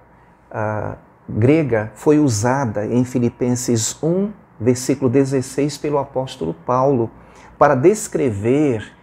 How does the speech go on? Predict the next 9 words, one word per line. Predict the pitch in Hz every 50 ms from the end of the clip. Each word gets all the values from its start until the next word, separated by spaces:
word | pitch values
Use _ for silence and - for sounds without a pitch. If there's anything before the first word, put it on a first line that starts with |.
| - - - - -
aqueles | - 123 123 - - 156 143 147 139 127 - -
pregadores | - - - 165 190 202 190 175 151 117 107 107 117 131 135 139 156 156 151 - - - - -
que, | - - 143 127 104 92 - - - - _ _ _ _ _
aspas, | - 117 117 110 - - - 92 98 - - - - - - - - _ _ _
"pregam | - 151 139 151 156 165 180 180 170 185 185 185 185 -
a | - 120 117 107
Cristo | - - - 123 127 135 143 151 156 - - - - - - 160 156 156 156 - -
por | - 113 107 113 120 127 131 - - - -
ambição | 139 147 165 170 139 127 123 - - - - 131 127 127 123